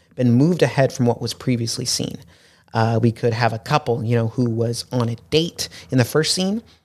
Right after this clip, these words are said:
and in the second beat, right, that next scene, uh, the couple is now gone back to the apartment, or it's <laughs> their wedding day, right? We're seeing the same two characters, but moved ahead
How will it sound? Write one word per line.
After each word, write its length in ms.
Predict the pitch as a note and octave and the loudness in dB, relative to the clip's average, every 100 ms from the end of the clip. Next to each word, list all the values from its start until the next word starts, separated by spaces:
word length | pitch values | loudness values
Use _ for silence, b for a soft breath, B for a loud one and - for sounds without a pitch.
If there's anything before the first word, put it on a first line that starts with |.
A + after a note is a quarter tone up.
| _ - | _ 0
and 240 | B2+ A#2+ | 2 2
in 80 | A#2 | 2
the 60 | |
second 340 | A#2 D#3+ E3 B2 | 0 0 0 0
beat, 220 | A#2+ - | -2 -2
right, 140 | B2+ A#2+ | -2 -2
that 140 | A2+ | -2
next 260 | B2 B2 - | 0 -2 0
scene, 360 | F#3 D#3+ C#3+ - b b _ | 0 0 -2 -6 b b _
uh, 120 | A#2 | 0
the 100 | A2+ | 0
couple 320 | - C#3 C3 A#2+ | 2 0 2 0
is 140 | A2+ | 2
now 220 | A#2 A2 | 2 2
gone 200 | A2 A2 | 0 -2
back 200 | A2 G#2 | -2 -4
to 120 | - | -4
the 100 | A2 | -4
apartment, 440 | - - B2+ A2 - B B - | -2 0 0 -2 -8 B B -2
or 360 | A#2+ A#2 A2 G#2+ | 2 4 2 0
it's 300 | C3+ - - | 0 0 0
<laughs> 140 | - A2+ | 0 2
their 200 | B2+ A2+ | 2 2
wedding 400 | G#2+ A#2+ A2+ G#2+ | 2 2 2 -2
day, 160 | - - | -6 -2
right? 200 | B2 C#3 B B B | 0 -2 B B B
We're 120 | C#3 | 0
seeing 200 | C3+ A3 | 2 2
the 60 | E3+ | 2
same 200 | - F3+ | 2 2
two 120 | - | 0
characters, 560 | D#3 F#3 E3 B2+ A#2+ - - - | 2 0 2 2 0 -4 -8 -4
but 160 | A#2+ | -2
moved 400 | A#2+ C3+ C#3+ B2 | 0 0 0 0
ahead 420 | A#2 A2+ A#2 A2 | -2 0 -2 -2